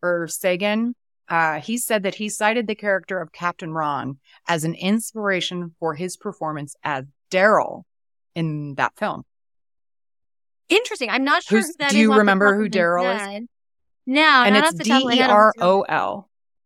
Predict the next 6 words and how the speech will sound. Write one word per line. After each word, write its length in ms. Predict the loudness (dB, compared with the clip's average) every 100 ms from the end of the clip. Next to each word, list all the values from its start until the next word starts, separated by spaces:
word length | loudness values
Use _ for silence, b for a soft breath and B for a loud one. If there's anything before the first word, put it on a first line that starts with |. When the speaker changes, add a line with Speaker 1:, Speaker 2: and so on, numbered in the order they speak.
| _ _ _ _ _ -8
Speaker 2:
D 280 | -6 -6 -6 -4
E 40 | -4
R 320 | -4 -4 -4 -8
O 300 | -8 -6 -6
L? 500 | -6 -6 -4 -4 -6 _ _ _ _ _ _ _ _ _ _ _ _
Speaker 1:
Mm-hmm. 440 | -8 -6 -6 -6